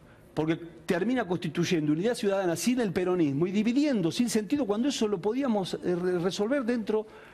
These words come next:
de una paso donde eligiese la gente. Esta es mi posición, yo respeto la de ustedes, yo creo ser coherente, porque es lo mismo que reclamé hace muchísimos años. Fui quien llevó adelante la sanción de la ley, conozco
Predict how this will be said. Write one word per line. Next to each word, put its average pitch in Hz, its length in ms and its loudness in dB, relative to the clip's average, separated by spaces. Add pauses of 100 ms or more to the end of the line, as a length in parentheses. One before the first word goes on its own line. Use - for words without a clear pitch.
(140)
de 160 120 0
una 220 220 0
paso 262 260 0
donde 208 380 0 (120)
eligiese 208 420 0
la 214 100 0
gente. 160 520 0 (120)
Esta - 220 -2
es 175 40 0
mi 190 180 0
posición, 147 480 0
yo 196 140 -2
respeto 175 440 -2
la 135 80 0
de 127 60 -2
ustedes, 170 460 0 (380)
yo 147 160 -2
creo 160 220 0
ser 156 200 -2
coherente, 151 520 0
porque 127 200 -2
es 147 60 2
lo 139 60 2
mismo 165 200 0
que 131 60 0
reclamé 135 380 0
hace 127 320 -2
muchísimos 151 500 0
años. 147 340 0 (580)
Fui 214 400 -2
quien 156 200 0
llevó 170 240 0
adelante 185 420 0
la 143 140 0
sanción 156 340 -2
de 147 80 2
la 143 100 2
ley, 185 320 0
conozco 170 760 -2